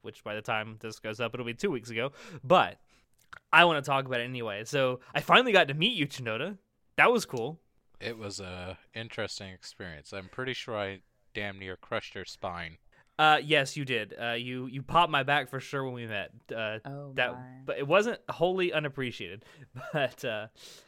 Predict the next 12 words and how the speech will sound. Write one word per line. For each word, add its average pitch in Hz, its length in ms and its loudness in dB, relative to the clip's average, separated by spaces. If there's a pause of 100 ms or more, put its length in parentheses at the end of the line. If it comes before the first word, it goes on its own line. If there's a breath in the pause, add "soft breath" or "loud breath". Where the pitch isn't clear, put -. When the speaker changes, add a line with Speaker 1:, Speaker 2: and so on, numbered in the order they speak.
(240 loud breath)
Speaker 1:
no. 143 240 0
Um, 127 520 -2 (100)
so - 160 -6
yeah, 175 280 4
Otakon 165 520 2
was, 139 500 -8 (140)
was, 135 320 -6
uh, 120 300 -4 (120)
last 123 340 -4
week, 120 380 -4 (280)
and, 127 360 -6
uh, 113 280 -4